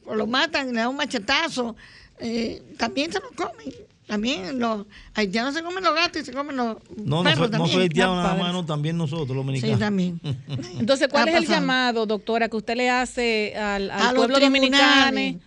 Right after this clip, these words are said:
Speaker 3: al pueblo dominicano con relación a esto que está pasando con el cuatrerismo,
Speaker 1: Sí.
Speaker 3: la defensoría de animal, que las, también las personas deberían estar atentas a todo lo que pasa a su alrededor? A veces, muchas veces la gente... Por ejemplo, yo estuve el otro día, eh,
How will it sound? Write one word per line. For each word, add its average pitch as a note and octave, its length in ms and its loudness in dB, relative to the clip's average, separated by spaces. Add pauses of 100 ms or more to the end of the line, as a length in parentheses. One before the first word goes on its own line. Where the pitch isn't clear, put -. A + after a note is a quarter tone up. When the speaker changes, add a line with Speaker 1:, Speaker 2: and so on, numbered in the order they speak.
Speaker 3:
al A#3 140 0
pueblo B3+ 200 2
dominicano C4 540 2
con A#3 100 0
relación A#3+ 540 0
a B3 40 4
esto B3 140 0
que C4 80 -2
está C4 160 -2
pasando B3 400 -2
con A#3 140 -2
el A#3 80 -2
cuatrerismo, A#3 1120 -2
Speaker 1:
Sí. G3 300 -2
Speaker 3:
la F#3 120 4
defensoría A#3+ 560 2
de B3+ 80 4
animal, A#3+ 460 0
que A#3+ 60 -2
las, A3+ 120 0
también A3 240 0
las B3 100 0
personas A#3 300 -4
deberían A3+ 380 0
estar A#3 240 0
atentas A3+ 400 0
a - 20 -20
todo A3+ 200 -2
lo B3+ 80 0
que A#3 120 -2
pasa A#3 260 -2
a G#3+ 40 -4
su A#3 100 -4
alrededor? A3 420 0
A B3 60 4
veces, G#3+ 220 -4
muchas A#3 240 -2
veces B3 200 -2
la C#4 80 0
gente... B3 360 -2 (1040)
Por A#3+ 120 0
ejemplo, A#3+ 320 2
yo A#3+ 140 4
estuve B3 240 0
el C4 60 2
otro C4 260 2
día, B3+ 540 2
eh, G3 420 -2